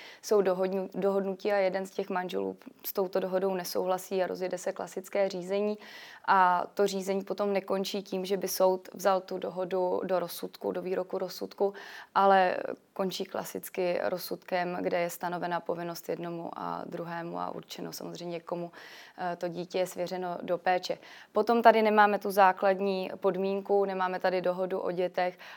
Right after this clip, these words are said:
a vlastně ačkoliv ten rozvod byl podán jako nesporný, tak se z něj stává rozvod sporný. Může se to stát i ohledně majetku, v průběhu toho řízení opravdu k tomu může dojít. A pokud to vezmeme obráceně, to znamená, že by došlo ke změně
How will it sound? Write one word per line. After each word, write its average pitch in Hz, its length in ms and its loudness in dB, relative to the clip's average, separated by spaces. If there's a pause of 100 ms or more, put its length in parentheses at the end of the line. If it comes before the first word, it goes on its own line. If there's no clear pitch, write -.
(140)
a 175 240 4
vlastně 185 360 0
ačkoliv 185 420 0
ten 180 160 -6
rozvod 170 280 -6
byl 175 160 -4
podán 170 380 -10
jako 170 180 -8
nesporný, 180 640 -4 (260)
tak 175 160 -2
se 185 140 0
z 170 40 -4
něj 175 200 -2
stává 175 400 -2
rozvod 170 320 -6
sporný. 165 480 -8 (400)
Může 196 200 2
se 202 120 -2
to 196 120 2
stát 190 320 4
i 185 180 0
ohledně 175 380 -4
majetku, 180 680 0 (560)
v - 100 -20
průběhu 196 420 4
toho 180 260 -2
řízení 175 380 -6
opravdu 170 380 -6
k - 60 -14
tomu 170 300 -8
může 165 200 -8
dojít. 160 360 -6 (480)
A - 80 -4
pokud 208 320 0
to 214 120 0
vezmeme 208 400 0
obráceně, 220 680 4
to 214 120 -6
znamená, 180 580 -6
že 190 120 -6
by 185 120 -4
došlo 180 280 -4
ke 180 160 -2
změně 185 520 -4